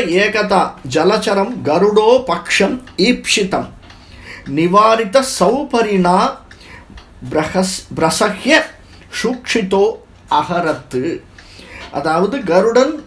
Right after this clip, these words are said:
பசியால் அந்த மீனை உண்ண, தின்ன வந்தது.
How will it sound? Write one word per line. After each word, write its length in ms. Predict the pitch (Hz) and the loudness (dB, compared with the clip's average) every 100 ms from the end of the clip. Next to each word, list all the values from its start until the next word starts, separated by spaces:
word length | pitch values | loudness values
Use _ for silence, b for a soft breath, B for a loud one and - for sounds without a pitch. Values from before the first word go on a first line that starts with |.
| - | -2
பசியால் 680 | 156 156 220 208 208 240 - | -2 0 -2 0 2 2 0
அந்த 340 | 180 175 165 | -4 -2 -4
மீனை 640 | 143 170 208 220 240 262 - - - - - - - | -2 -2 -2 0 -2 -4 -12 -20 -20 -20 -20 -20 -14
உண்ண, 600 | 131 160 190 208 233 240 - | -6 -2 0 0 0 -2 -4
தின்ன 500 | - 185 196 208 233 | 0 0 2 0 0
வந்தது. 800 | 185 131 147 131 110 107 170 226 | 0 -2 0 -2 -4 -2 -2 -2